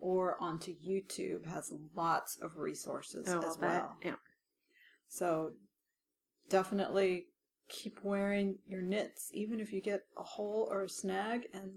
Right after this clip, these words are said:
Speaker 1: learn how to take care of them and fix them. <laughs>
Speaker 2: And one other thing we're going to mention before we forget, because we are total hacks when it comes to our own giveaways. We always
Speaker 1: <laughs>
Speaker 2: forget to do our own giveaways. We have the giveaway for Edie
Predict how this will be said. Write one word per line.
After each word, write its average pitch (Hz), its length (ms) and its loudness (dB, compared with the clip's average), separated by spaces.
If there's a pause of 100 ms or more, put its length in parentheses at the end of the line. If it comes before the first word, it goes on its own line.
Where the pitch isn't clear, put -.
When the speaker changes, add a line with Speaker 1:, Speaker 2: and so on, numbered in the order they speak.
Speaker 1:
learn 220 200 -4
how 226 140 -4
to 233 100 -4
take 226 220 -4
care 233 180 -2
of 254 100 0
them 302 140 -2
and 302 120 2
fix - 320 0
them. - 880 6
<laughs> - 120 2
Speaker 2:
And 254 280 12
one 233 160 12
other 392 220 12
thing 226 280 10
we're 190 120 8
going 180 280 8
to 185 120 0
mention 170 460 4
before 170 640 8
we 175 100 10
forget, 165 460 6
because 180 340 4
we 175 200 6
are 151 320 4
total 151 300 4
hacks 156 420 4
when 165 100 2
it - 100 -6
comes 175 240 0
to 165 100 0
our 151 140 6
own 165 220 2
giveaways. 156 580 2
We 170 140 6
always 175 280 10
Speaker 1:
<laughs> - 120 6
Speaker 2:
forget 208 640 12
to 233 120 6
do 196 180 10
our 175 180 12
own 180 240 10
giveaways. 170 680 8 (640)
We 247 420 12
have 247 440 12 (140)
the 269 80 6
giveaway 208 560 10
for 196 300 6 (120)
Edie 185 360 4